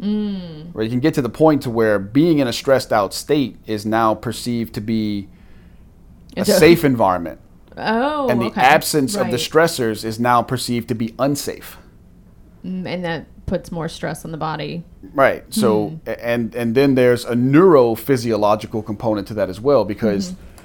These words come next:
Speaker 2: you know, the, the hypothalamus manufactures neuropeptides
Speaker 1: Mm-hmm.
Speaker 2: for every emotional state that you experience.
Speaker 1: Yeah.
Speaker 2: So it doesn't matter if you fear, guilt, the, uh, whatever.
Speaker 1: Mm-hmm.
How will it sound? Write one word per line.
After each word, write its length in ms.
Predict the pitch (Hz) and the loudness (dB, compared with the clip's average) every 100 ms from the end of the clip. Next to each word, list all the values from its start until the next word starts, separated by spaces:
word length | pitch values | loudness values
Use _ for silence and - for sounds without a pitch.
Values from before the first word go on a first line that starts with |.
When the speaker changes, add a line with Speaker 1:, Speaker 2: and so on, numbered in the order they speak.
| - - 127 | -20 -14 -6
Speaker 2:
you 80 | 101 | -4
know, 120 | 90 104 | -4 -4
the, 220 | 110 98 | -4 -2
the 140 | - | -4
hypothalamus 880 | - 151 131 113 - 170 131 101 101 | 4 4 4 2 8 8 8 4 0
manufactures 840 | 107 113 107 - 113 110 110 95 | 2 4 2 4 4 4 -4 -4
neuropeptides 1080 | 104 123 104 90 - 147 127 85 71 - - | 0 2 2 2 2 2 4 0 0 -8 -12
Speaker 1:
Mm-hmm. 320 | 214 180 175 196 | -6 -4 -4 -6
Speaker 2:
for 100 | - | 0
every 340 | 123 123 117 | 0 2 -2
emotional 560 | 117 113 110 139 131 104 | -2 0 0 -2 -2 -4
state 360 | - - 123 98 | -6 -4 -4 -4
that 120 | 98 | -6
you 140 | 110 | -6
experience. 680 | 95 - - 123 87 - - | -6 -8 -4 -4 -4 -12 -16
Speaker 1:
Yeah. 200 | 208 185 - - - - | -12 -10 -12 -18 -20 -10
Speaker 2:
So 80 | 113 | -6
it 20 | |
doesn't 120 | 120 | -2
matter 220 | 117 107 95 | 0 0 -2
if 60 | |
you 120 | 90 80 80 | -8 -12 -16
fear, 440 | - - 123 117 107 | -16 -4 -2 0 -2
guilt, 640 | 98 117 117 107 - - | -2 0 0 -2 -10 -16
the, 160 | 107 98 - - | -12 -12 -12 -16
uh, 100 | 92 107 | -12 -12
whatever. 760 | 95 101 113 101 98 80 67 - | -12 -4 -2 -2 -4 -6 -14 -12
Speaker 1:
Mm-hmm. 320 | - 196 175 | -10 -8 -12